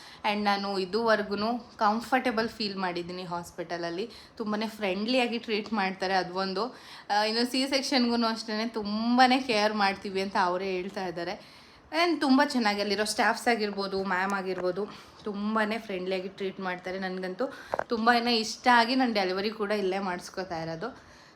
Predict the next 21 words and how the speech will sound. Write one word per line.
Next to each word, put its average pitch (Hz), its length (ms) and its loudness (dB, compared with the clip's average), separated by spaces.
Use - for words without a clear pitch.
that's 190 280 -8
why 208 180 -4
ತುಂಬ 202 200 -2
ಚೆನ್ನಾಗಿದೆ 196 540 -2
ಹಾಸ್ಪಿಟಲ್ಲು. 196 1000 -4
ಏನು 233 300 2
ಅಂದರೆ 233 340 0
ಹೋಮ್ 240 480 4
ಫೀಲೇ 226 280 0
ಕೊಡೋದು 175 320 -4
ನಮಗೆ. 180 720 -6
ನಾವು 233 140 4
ಮನೆಯಲ್ಲೇ 233 400 4
ಇದ್ದೀವೇನೋ, 220 560 0
ಮನೆಯಲ್ಲೇ 214 440 0
ಡಾಕ್ಟರ್ 220 340 2
ಬಂದು 226 180 -4
ನಮಗೆ 226 200 -4
ವಿಸಿಟ್ 202 380 -4
ಮಾಡ್ತಾ 190 340 0
ಇದ್ದಾರೆ, 180 680 -4